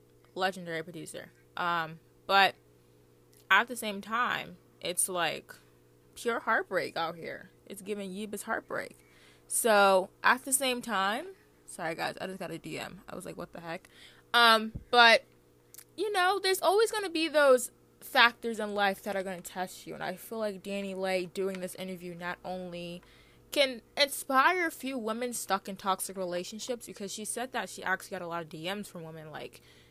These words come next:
"Hey, like, you know, you've helped me so much. Um, my baby father, you know, kicked me out," or it was something like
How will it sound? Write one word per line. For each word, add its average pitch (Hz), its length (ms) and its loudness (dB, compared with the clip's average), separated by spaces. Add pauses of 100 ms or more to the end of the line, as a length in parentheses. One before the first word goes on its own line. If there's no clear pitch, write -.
(140)
"Hey, 403 560 -2
like, 220 240 -6
you 269 80 -14
know, 247 200 -6
you've 240 260 -12
helped 240 260 -8
me 247 140 -14
so 185 240 -12
much. 302 640 -2 (1160)
Um, 196 460 -2
my 196 160 -2
baby 190 420 -12
father, 247 600 2 (300)
you 220 120 -6
know, 208 220 0
kicked 220 320 -8
me 208 220 -4
out," 208 400 6
or 190 480 4 (440)
it 214 100 6
was 214 200 4
something 202 480 0
like 180 440 2